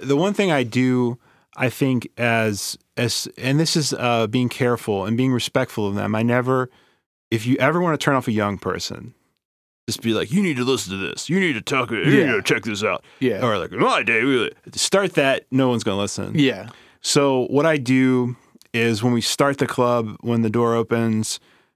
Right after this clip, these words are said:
Speaker 1: when everybody's gathering, I always play instrumental stuff.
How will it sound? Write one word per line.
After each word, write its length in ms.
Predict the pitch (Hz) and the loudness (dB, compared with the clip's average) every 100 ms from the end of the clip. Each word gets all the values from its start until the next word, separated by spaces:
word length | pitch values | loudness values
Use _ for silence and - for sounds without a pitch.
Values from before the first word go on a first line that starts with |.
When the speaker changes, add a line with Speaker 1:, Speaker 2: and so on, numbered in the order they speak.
| _ | _
Speaker 1:
when 100 | 120 | 0
everybody's 320 | 131 120 107 | 2 2 0
gathering, 720 | 113 127 127 123 113 113 107 104 | 0 2 2 2 2 0 -2 0
I 100 | 113 | 2
always 220 | 120 123 | 2 0
play 160 | - 113 | 0 0
instrumental 540 | 110 - 104 98 95 | 0 -2 -2 -4 -6
stuff. 460 | - - 92 127 | -8 -10 -12 -14